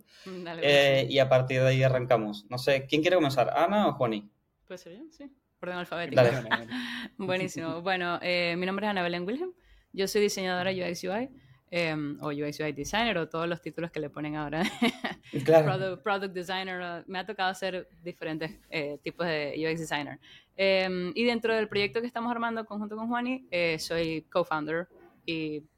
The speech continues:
Speaker 1: C E O, pero bueno, ahí después vamos a ir viendo esas cosas porque dentro de una startup uno termina siendo todo, así que
Speaker 2: Claro,
Speaker 1: co-founder me
Speaker 2: tal
Speaker 1: gusta
Speaker 2: cual.
Speaker 1: más.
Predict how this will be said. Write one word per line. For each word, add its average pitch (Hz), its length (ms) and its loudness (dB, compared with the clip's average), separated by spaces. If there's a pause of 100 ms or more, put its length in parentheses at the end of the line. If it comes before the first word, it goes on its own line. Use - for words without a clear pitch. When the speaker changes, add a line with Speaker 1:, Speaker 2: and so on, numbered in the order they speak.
(200)
Speaker 1:
C 254 240 0
E 254 80 6
O, 302 140 4
pero 202 180 0
bueno, 170 280 -2 (260)
ahí 202 140 -4
después 214 280 0
vamos 277 280 4
a 262 140 6
ir 254 120 -2
viendo 269 220 -4
esas 175 200 2
cosas 190 240 6
porque 208 220 8
dentro 208 220 0
de 202 60 -6
una 214 100 -6
startup 226 320 -6
uno 196 180 -8
termina 180 260 -6
siendo 165 240 -10
todo, - 160 -10
así - 240 -16
que - 220 -20 (540)
Speaker 2:
Claro, 120 220 4
Speaker 1:
co-founder 180 260 2
me - 60 0
Speaker 2:
tal - 60 2
Speaker 1:
gusta 107 220 2
Speaker 2:
cual. - 40 -6
Speaker 1:
más. 151 140 -8